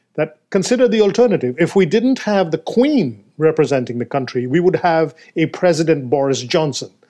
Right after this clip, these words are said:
or a President Liz Truss. Um, and that's not something that Brits necessarily want. So I came to appreciate the value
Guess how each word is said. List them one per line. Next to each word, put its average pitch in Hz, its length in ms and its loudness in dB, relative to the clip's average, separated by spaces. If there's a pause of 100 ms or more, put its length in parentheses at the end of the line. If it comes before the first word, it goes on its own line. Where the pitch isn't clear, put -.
(380)
or 165 400 2 (120)
a 156 120 0
President 151 640 0
Liz 143 460 0
Truss. - 640 -4 (380)
Um, 151 280 0
and 165 140 -2
that's 220 240 -2
not 226 220 0
something 170 640 -2 (100)
that 143 500 0 (220)
Brits 139 500 -2
necessarily 127 760 -4
want. 113 440 -6 (380)
So 202 380 0 (240)
I 208 160 2
came 294 320 0
to 269 120 4
appreciate 220 880 2 (100)
the 151 100 0
value 151 720 2